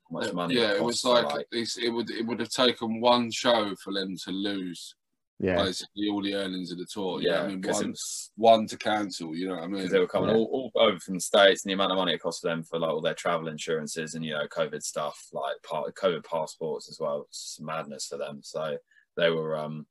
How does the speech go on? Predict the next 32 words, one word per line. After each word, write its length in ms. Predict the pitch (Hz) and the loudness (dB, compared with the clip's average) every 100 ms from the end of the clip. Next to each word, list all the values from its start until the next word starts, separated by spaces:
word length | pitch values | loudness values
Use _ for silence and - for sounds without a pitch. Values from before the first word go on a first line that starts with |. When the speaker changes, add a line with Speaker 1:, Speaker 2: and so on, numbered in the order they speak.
| - | -8
Speaker 1:
I 80 | 82 | -4
think, 280 | - 76 - | -2 -2 -2
so 160 | 87 73 | -2 -2
for 200 | 87 98 | 4 4
us, 260 | 117 - | 4 0
you 100 | 90 | -4
know, 140 | 82 78 | -4 -2
we 180 | 92 90 | -2 -2
were 100 | 78 | -2
worried 320 | 117 107 101 | 0 0 0
Speaker 3:
Yeah. 40 | - | -6
Speaker 1:
'cause 100 | - | -18
at 180 | - 78 | -18 -14
any 60 | 78 | -10
moment, 320 | 76 76 73 | -10 -10 -8
but 160 | 78 | -8
for 80 | - | -4
them, 260 | 85 90 76 | -4 -2 -4
like, 220 | 65 67 - | -8 -8 -10
<laughs> 680 | - - _ - - _ - | -20 -20 _ -20 -20 _ -8
the, 160 | 127 | -6
you 80 | 98 | -4
know, 120 | 92 | -2
the 80 | 82 | -4
flights 400 | - 110 87 - | 2 4 4 -2
alone 320 | 90 98 85 82 | 2 4 4 0
would 100 | 76 | -6
have 60 | |
been 120 | 80 | -8
a 60 | 80 | -4
mental 420 | 90 92 87 - | -2 -2 4 12
Speaker 3:
Yeah. 260 | 120 92 | 12 12